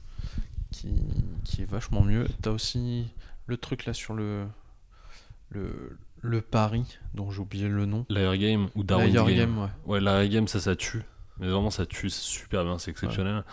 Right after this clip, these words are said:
Speaker 2: Mais souvent, dans la survival game, il y a plutôt des codes du genre, euh, l'objectif, c'est à la fin, tu vas devenir Dieu et il faut tuer des gens. Euh, l'exemple même, moi, c'est aussi, je pense à Mirai Nikki. C'est souvent des trucs pas dingues, quoi. C'est vraiment des trucs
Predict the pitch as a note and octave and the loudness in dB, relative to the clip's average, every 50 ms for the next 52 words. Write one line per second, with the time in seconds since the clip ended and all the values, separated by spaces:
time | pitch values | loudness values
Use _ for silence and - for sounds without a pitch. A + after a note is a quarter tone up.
0 | - - - - - - - G2+ F#2+ - - - - - - - - - A2+ B2 | -12 -12 -12 -12 -8 -2 0 0 0 -2 -4 -12 -16 -16 -8 -2 2 6 8 8
1 | B2+ A2+ F#2+ - - G2+ G2+ G2 G2 G#2 A2+ A2+ G2+ F#2 - - - - A2 G#2 | 8 8 6 6 4 4 4 4 4 2 2 4 4 2 2 2 2 4 4 4
2 | F#2+ - - A2 A2 G#2+ G2 F#2 F2+ F#2 G2 F#2+ G2 F#2+ F#2 F2+ E2 D#2 D2+ - | 4 4 4 4 2 4 2 0 0 0 0 0 0 -2 -2 -2 -4 -4 -6 -10
3 | - - - - - - - G2+ G2 G2+ G2+ - - A2 - - F#2+ F2+ E2+ - | -14 -16 -16 -16 -8 0 4 6 8 8 10 8 8 8 8 8 10 10 8 8
4 | G#2 F#2 - - E2+ E2 F2 F2 G2 G2 F2+ F2 F#2 F#2 F2+ G2 G#2 G#2+ G#2+ G#2 | 6 4 4 4 4 4 6 6 8 6 6 4 4 4 6 6 6 8 6 6
5 | F#2 E2+ D#2+ E2 - - E2+ - - G2 F#2 F#2 F2+ F2+ F#2+ G2 G2+ - - - | 6 4 2 0 -2 -2 -2 2 4 4 6 6 6 6 6 4 4 0 -6 -10
6 | - - - - - - - - F#2+ F2+ - - - - - G2+ G2+ F#2+ G#2+ G#2+ | -10 -10 -10 -8 -8 -8 -6 -6 -6 -6 -6 -6 -6 -4 0 2 2 4 4 4
7 | G2 F2+ A#2 A#2 A2+ G#2+ G#2 G2+ F#2 - F#2 E2 - G#2 G2 - - F2 - - | 4 4 6 6 6 6 4 4 2 2 0 0 0 0 -2 0 -2 -2 -2 0
8 | F2 E2+ F2+ F#2 F2 F2+ F#2 F#2 F#2 F#2+ F2+ F#2+ G2 G#2 G#2+ - - - - - | 0 2 2 2 2 2 4 4 2 2 0 -2 -4 -6 -6 -8 -12 -18 -20 -12
9 | - - - G#2 F2 - - - G#2 G#2 G#2+ G2 F2 - - - - - - F#2 | -8 -2 0 0 0 0 0 0 0 2 2 2 2 0 -2 -6 -2 0 0 0
10 | F#2 F#2 F#2 F2 F2 F2 E2 - - E2 D#2+ - - D#2+ D#2 E2 E2+ F2+ F2 F2 | 2 0 0 0 -2 -2 -4 -4 -4 -4 -4 -2 -2 -2 -2 -2 -2 -2 -2 -4
11 | - - - F2 | -4 -4 -6 -6